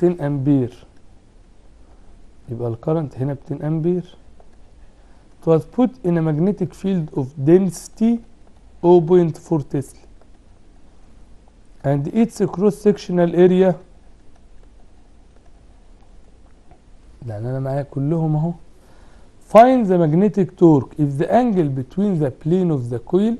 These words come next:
and the magnetic field is sixty degree. Find the magnetic torque act on this loop if the angle between the loop plane and the magnetic field is sixty. هحسبها ازاي؟ هقول له ايه؟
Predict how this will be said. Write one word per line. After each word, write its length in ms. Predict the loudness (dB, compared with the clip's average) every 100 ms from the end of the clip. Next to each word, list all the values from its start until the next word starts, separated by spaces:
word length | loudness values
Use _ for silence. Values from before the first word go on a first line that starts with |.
| -6
and 220 | -8 -6
the 60 | -8
magnetic 500 | -8 -6 -6 -8 -12
field 320 | -8 -6 -6 -10
is 100 | -14
sixty 640 | -12 -10 -10 -14 -8 -6 -4 -4
degree. 540 | -6 -6 -8 -8 -12 -14 -20 -20 -20 -20 -20 -2
Find 200 | 2 2 0
the 40 |
magnetic 460 | -2 -2 -2 -2 -6 -4
torque 440 | 0 0 0 -8 -20 -20 -20 -20 -20 -14 2 4
act 160 | 2 0 -6
on 120 | -4 -4 -2
this 220 | 2 0 -2 -16 -6
loop 380 | 0 2 2 -2 -10 -10
if 120 | -8 -6
the 60 | -2 0
angle 260 | 0 0 -2 -4
between 300 | -8 -4 -2 -2
the 120 | -4 -4 -8 -16 0 4
loop 160 | 4 2 0
plane 340 | 2 2 0 -6 -4
and 160 | -2 -2
the 60 | -2
magnetic 460 | -2 -2 -2 -6 -6
field 280 | -6 -6 -6
is 80 | -10
sixty. 480 | -6 -6 -6 -14 -20 -20 -20 -20 -20 -20 -20 -20 -20 -14
هحسبها 540 | -14 -6 -2 0 0
ازاي؟ 460 | -2 0 0 0 -6
هقول 380 | -8 -4 -4
له 120 | -6 -8 -16 -20 -6
ايه؟ 300 | 0 0 -2